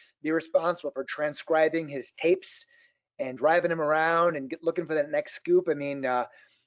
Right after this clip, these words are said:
we're very lucky in this market. You know, we're the fourteenth largest media market, but having two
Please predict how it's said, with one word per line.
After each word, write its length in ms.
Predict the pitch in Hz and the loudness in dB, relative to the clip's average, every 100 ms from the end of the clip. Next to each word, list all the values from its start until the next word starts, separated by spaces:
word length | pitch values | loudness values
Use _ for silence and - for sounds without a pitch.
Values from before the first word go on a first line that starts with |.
| _ - | _ -6
we're 100 | 165 | 2
very 180 | 233 | 2
lucky 300 | 190 208 202 | 4 2 -2
in 80 | 156 | -6
this 200 | 156 - | -8 -8
market. 480 | 160 170 190 151 131 | 0 4 4 2 -4
You 80 | - | -2
know, 80 | 147 | -4
we're 80 | 143 | -2
the 180 | 139 - - | -4 -8 -4
fourteenth 440 | 175 180 175 170 | -2 -2 -8 -4
largest 320 | 156 151 143 | -2 -2 -4
media 240 | 143 160 170 | -12 -6 -6
market, 460 | 139 123 - 127 - | -4 -8 -8 -10 -4
but 140 | 131 | -2
having 260 | 147 156 147 | -2 -6 -10
two 340 | 180 180 180 | -6 -4 -4